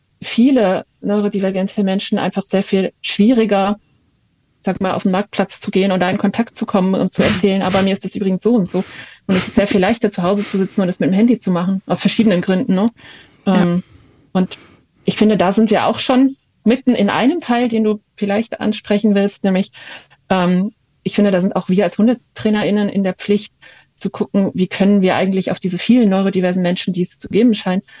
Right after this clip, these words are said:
Speaker 1: ähm, auch so eingehen, dass es zum Beispiel von Kommunikationslevel her passt.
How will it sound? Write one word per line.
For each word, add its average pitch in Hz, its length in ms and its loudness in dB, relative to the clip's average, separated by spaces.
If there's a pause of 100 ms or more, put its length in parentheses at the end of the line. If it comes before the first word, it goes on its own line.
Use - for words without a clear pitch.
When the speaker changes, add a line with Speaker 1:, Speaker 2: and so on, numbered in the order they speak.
(260)
Speaker 1:
ähm, 180 320 0 (180)
auch 175 140 -2
so 208 380 2
eingehen, 208 420 2
dass 190 200 -2
es - 100 -12
zum 196 120 -2
Beispiel 226 520 0
von 196 340 -2
Kommunikationslevel 190 1160 -2
her 170 260 -4 (220)
passt. - 400 -4